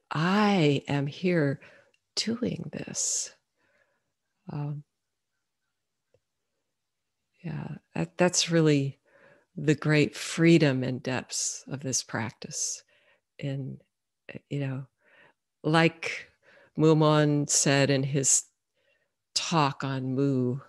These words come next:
after his experience, the samadhi of innocent play. You know,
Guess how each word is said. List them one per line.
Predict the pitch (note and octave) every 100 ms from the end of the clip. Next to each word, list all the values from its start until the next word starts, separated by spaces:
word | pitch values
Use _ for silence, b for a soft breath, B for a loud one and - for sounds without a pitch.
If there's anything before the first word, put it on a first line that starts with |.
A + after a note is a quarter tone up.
| _
after | C#3 C#3 - C#3+
his | D3+ C3
experience, | - - D#3 D3 D3 B2+ - - - B B B
the | -
samadhi | D3 - D#3+ C#3+ D3 D#3+ E3+ E3 D3
of | C3
innocent | D3 C#3+ C#3+ - D3+ -
play. | - C3+ C3 - - - - _ _ _ _ _ _ _ _ -
You | D#3
know, | D3 C#3